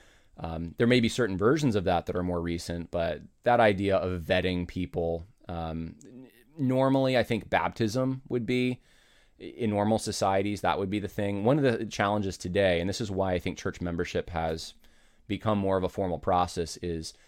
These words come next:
you don't have people living in the same community their whole life. And if you, on a smaller scale, the way the world used to be up until recently, when you had the smaller towns and you had people who grew up in the same town their whole life, when they became a Christian, they went and they got baptized at the local church. You know, they,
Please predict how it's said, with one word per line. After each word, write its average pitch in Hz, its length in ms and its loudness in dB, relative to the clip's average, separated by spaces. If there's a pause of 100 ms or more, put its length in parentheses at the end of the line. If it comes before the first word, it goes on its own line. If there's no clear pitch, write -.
(120)
you 107 120 0
don't 117 240 0
have 98 300 -2
people 95 260 -4
living 87 220 -2
in 87 60 -4
the 82 60 -8
same 85 200 -8
community 120 380 -2
their 82 120 -2
whole 78 180 -6
life. - 340 -10 (400)
And 110 140 2
if 110 100 -4
you, 117 160 0
on 113 120 0
a 113 40 -2
smaller 147 400 2
scale, 104 600 0 (240)
the 95 160 -6
way 110 120 2
the 131 60 2
world 104 240 4
used 117 200 -2
to 113 60 -2
be 110 140 2
up 98 100 0
until 92 240 -2
recently, 87 440 -4
when 80 80 -8
you 80 80 -8
had 85 120 -8
the 82 40 -16
smaller 98 400 -2
towns 87 520 -6
and 82 100 -8
you 80 80 -8
had 80 300 -8 (640)
people 117 240 0
who 98 100 -2
grew 98 200 2
up 92 120 2
in 92 60 -2
the 85 60 -4
same 95 240 -4
town 92 220 -4
their 82 80 -2
whole 87 220 -2
life, 87 420 -2 (640)
when 107 120 -2
they 117 100 4
became 123 260 -2
a - 40 -4
Christian, 143 300 -2
they 92 60 -4
went 95 160 -2
and 87 80 -4
they 85 60 -4
got 82 160 -4
baptized 85 400 -6
at - 60 -20
the 80 80 -4
local 82 200 -6
church. - 440 -10
You 80 60 -8
know, 80 140 -8
they, 82 200 -6